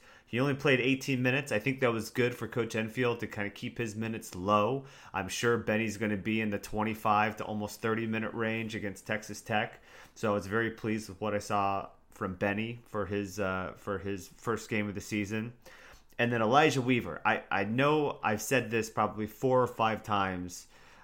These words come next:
on this podcast, but I'm a big Elijah Weaver guy. I think he's gonna be fantastic. Um, and I think he's really gonna push Derek Thornton for that starting point guard spot, uh, before the Pac-twelve, uh, season kicks off. I just feel like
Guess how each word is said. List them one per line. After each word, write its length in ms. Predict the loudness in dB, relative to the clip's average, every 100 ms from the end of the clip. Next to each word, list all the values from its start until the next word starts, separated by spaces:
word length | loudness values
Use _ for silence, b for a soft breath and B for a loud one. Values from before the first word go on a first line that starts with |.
| -2
on 160 | 0
this 160 | 0 -2
podcast, 640 | 0 0 0 -2 -4 -4
but 260 | -6 -6 -4 2
I'm 220 | 2 2
a 80 | -6 -12 _
big 240 | 6 8
Elijah 400 | 6 2 0 -2
Weaver 260 | -6 -8 -8
guy. 240 | -10 -10 0
I 100 | 0
think 240 | 0 -4
he's 320 | -6 -6 -6 -4
gonna 220 | -4 -4
be 340 | -4 -4 -6
fantastic. 1120 | -8 -4 -2 -2 -6 -6 -6 -6 -12 -18 -20 B B B -6
Um, 300 | -4 -4 -4
and 140 | 2
I 100 | 2
think 240 | 2 -4 -4
he's 220 | -4 0
really 240 | 2 2
gonna 180 | 0 -4
push 280 | -2 -4 -2
Derek 280 | -2 -2 -2
Thornton 300 | -4 -4 -6
for 100 | -4
that 220 | -4 -4
starting 340 | -4 -2 -2
point 260 | -6 -8 -6
guard 200 | -6 -8
spot, 440 | -4 -2 -2 -4 B B B -12
uh, 200 | -8 -8 -10 -20 -20 -14
before 320 | -12 -6 -4
the 80 | -4
Pac-twelve, 680 | -2 -2 -2 -6 -4 -4 -8 -16 -20 -18 -14
uh, 100 | -12
season 360 | -8 -10 -10
kicks 280 | -16 -14 -12
off. 320 | -12 -12 -18 B B B B B -20 -8 2
I 120 | 2
just 200 | 2 0
feel 200 | 2 6
like 260 | 6 4